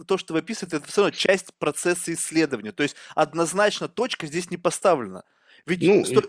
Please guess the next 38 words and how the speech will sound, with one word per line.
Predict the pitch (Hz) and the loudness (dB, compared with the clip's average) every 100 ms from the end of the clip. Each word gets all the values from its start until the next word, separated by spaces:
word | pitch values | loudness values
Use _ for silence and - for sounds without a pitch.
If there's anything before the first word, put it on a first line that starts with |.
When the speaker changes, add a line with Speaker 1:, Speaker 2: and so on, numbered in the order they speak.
| - | 2
Speaker 2:
нигде | 160 170 143 - | 6 8 10 8
Speaker 1:
школьные | - 208 | 8 4
Speaker 2:
ничего | - | 4
не | 233 | 6
Speaker 1:
учебники, | |
Speaker 2:
поставлено. | 254 196 175 160 123 117 110 104 | 6 6 2 2 2 0 -2 -6
Speaker 1:
ну | 82 | -2
как, | 226 151 | -2 -2
ну | 175 | -4
школьные | 339 262 240 | 0 0 0
учебники, | 208 262 214 196 | 0 0 -2 0
они | 185 190 | 0 0
конкретно | - 196 190 247 - 165 | 0 0 0 -6 -2 -4
описывают | - 208 - 151 135 | -2 -8 -6 -6 2
даты, | 160 196 165 123 | 4 4 4 0
вот | 117 123 | -2 -8
если | 147 143 | -8 -2
взять | 170 175 | -2 -2
по | 147 | -6
всему | - 170 165 | -10 -6 -6
миру, | 233 208 | -4 -8
плюс-минус | - 180 190 240 214 190 - - | -8 -10 -8 -2 0 -2 -8 -2
во | 160 | 0
всех | 160 - 190 127 _ _ - | 0 0 0 0 _ _ -2
принятых, | 196 185 147 - 123 143 | 0 0 -2 -2 -4 0
э, | 135 131 127 127 _ 156 _ _ - | 4 6 4 2 _ -20 _ _ -8
образовательной | 160 160 156 175 160 147 | 0 2 4 4 4 0
программе | 131 151 156 143 | -2 0 0 -2
школьных | 135 175 147 139 | -2 -4 -4 -6
учебников | 156 269 247 - | -2 -2 -4 -12
всегда | - 151 | -4 0
будут | 160 180 | 0 -2
фигурировать | - 143 175 160 131 | -8 -6 -4 -4 -4
одни | 156 | -6
и | |
те | 151 135 | -2 -2
же | 131 | 0
даты. | 120 107 95 | 0 -2 -4